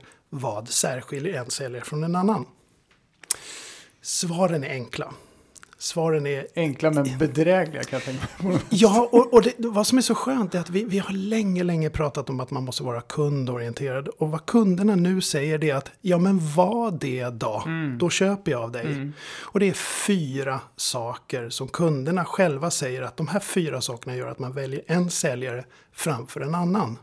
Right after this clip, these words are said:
Speaker 1: Alltså inte en produkt, inte en organisation, utan en individ framför en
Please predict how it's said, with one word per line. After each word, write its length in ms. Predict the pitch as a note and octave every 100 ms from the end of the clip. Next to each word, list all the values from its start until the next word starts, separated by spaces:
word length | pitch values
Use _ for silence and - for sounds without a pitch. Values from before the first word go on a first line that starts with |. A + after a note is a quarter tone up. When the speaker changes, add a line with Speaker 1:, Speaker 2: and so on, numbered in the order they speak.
| _
Speaker 1:
Alltså 180 | - C#3
inte 220 | A#2 -
en 80 | F#3
produkt, 480 | A#3 F#3 G3 - -
inte 240 | D3 C3+
en 80 | C3+
organisation, 720 | D#3 D#3 D#3+ - D#3+ D#3+ D#3 - - -
utan 280 | D#3+ D3+ C#3+
en 80 | -
individ 720 | E3+ C#3 B2+ A#2 C#3+ A#2+ C3
framför 520 | - D3 A2 - B2 A#2
en 160 | A#2+